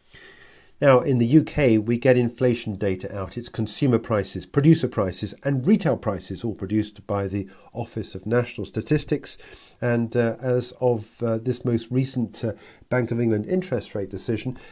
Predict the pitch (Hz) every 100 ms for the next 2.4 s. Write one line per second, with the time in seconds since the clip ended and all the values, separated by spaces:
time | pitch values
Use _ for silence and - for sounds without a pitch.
0 | - 113 131 147 160 127 110 - 117 110
1 | - 113 107 - - 147 123 117 101 110
2 | 107 101 101 104